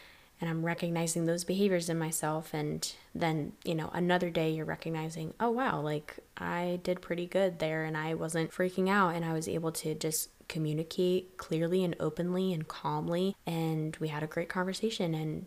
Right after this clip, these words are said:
everything was okay." <laughs> Actually, it's cool to see that within yourself, how you change and grow, and the work that you're putting into yourself in these ways, and how that's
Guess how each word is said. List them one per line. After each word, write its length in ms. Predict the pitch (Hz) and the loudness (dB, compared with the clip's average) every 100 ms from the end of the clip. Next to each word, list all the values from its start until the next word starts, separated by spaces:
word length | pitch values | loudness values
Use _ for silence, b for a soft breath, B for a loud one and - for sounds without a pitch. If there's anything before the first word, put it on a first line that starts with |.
| - | -12
everything 320 | - 151 170 185 | -6 -4 0 2
was 140 | 202 | 4
okay." 520 | 214 214 240 214 208 | 2 4 4 6 8
<laughs> 40 | 247 | 8
Actually, 560 | 220 - 196 185 175 175 | 8 2 2 4 4 2
it's 280 | 160 - | -2 0
cool 320 | - - 202 190 | -2 2 4 6
to 100 | 165 | 6
see 320 | - - 175 | 4 2 2
that 260 | 165 156 | 4 2
within 300 | - 170 175 | 2 0 0
yourself, 460 | 165 156 - 156 156 | 0 0 0 0 -4
how 160 | - 165 | -6 -4
you 180 | 151 | -4
change 460 | 151 - 160 156 160 | -2 0 2 2 0
and 100 | 151 | -2
grow, 380 | - 156 151 151 | 0 0 2 2
and 480 | 151 156 151 151 - B B B 185 | 0 -4 -4 -4 -6 B B B 0
the 100 | 170 | 4
work 280 | 165 165 | 4 4
that 140 | - 165 | 0 -2
you're 100 | 165 | -4
putting 380 | - 175 160 151 | -4 -2 -2 -2
into 640 | - 170 165 156 156 - | -4 -2 0 -2 -4 -2
yourself 500 | 151 - - 156 - | -4 -2 -2 -2 -2
in 80 | 165 | -2
these 320 | 160 156 - | 0 -2 -2
ways, 340 | 160 160 170 | 0 0 -2
and 120 | 165 170 | -6 -6
how 240 | - 170 | -4 -2
that's 440 | 175 175 - - | -2 -4 -4 -6